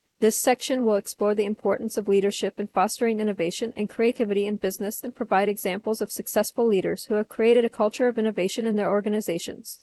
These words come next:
Leadership is essential in fostering innovation and creativity in business. Effective leaders create an environment that encourages employees to think creatively and take risks. They empower employees to challenge the status quo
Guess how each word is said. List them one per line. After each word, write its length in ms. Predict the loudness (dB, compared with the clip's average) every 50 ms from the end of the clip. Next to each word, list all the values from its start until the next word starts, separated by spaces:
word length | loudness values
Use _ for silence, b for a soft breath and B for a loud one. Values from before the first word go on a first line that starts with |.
| _ _ 2
Leadership 540 | 4 6 6 6 6 4 4 0 0 0 0
is 120 | -4 -4
essential 440 | -4 -2 -2 -2 -2 -2 -4 -2 -2
in 140 | -2 -2 0
fostering 540 | 2 2 2 2 0 0 0 0 0 0
innovation 540 | -2 -2 -2 0 -2 -2 -2 -2 -6 -6 -6 -4
and 140 | -6 -6
creativity 580 | -4 0 2 2 2 2 0 -2 0 0 0 0
in 120 | 0 -2
business. 500 | -2 -2 -4 -4 -6 -12 -12 -12 -14 -16 _ _ _ -12
Effective 540 | -8 -2 0 0 0 2 2 0 0 2 4
leaders 380 | 4 4 4 4 2 0 -2
create 320 | -4 -2 2 4 4 4 4
an 80 | 2
environment 580 | 0 0 0 0 0 0 0 -2 -4 -6 -6 -2
that 120 | -2 -2
encourages 540 | -2 -2 -2 0 0 0 0 0 -2 -4 -4
employees 460 | -4 -6 -4 -2 -2 0 0 -2 -4
to 100 | -6 -8
think 240 | -6 -2 -2 -4 -4
creatively 540 | -4 -2 2 4 4 4 4 2 0 -2 0
and 140 | -2 -4 -4
take 240 | -4 -6 -4 -2 -4
risks. 460 | -4 -4 -4 -8 -14 -16 -18 -18 _ _ _ 0
They 120 | 2 2
empower 480 | 2 0 -2 0 2 2 4 4 4 2
employees 540 | 0 -2 -4 _ 0 0 2 2 0 -2 -4
to 100 | -6 -8
challenge 460 | -4 -2 -2 0 0 -2 -4 -4 -4
the 80 | -6 -6
status 400 | -2 0 0 0 0 -2 -4 -6
quo 360 | -6 -4 -4 -4 -4 -6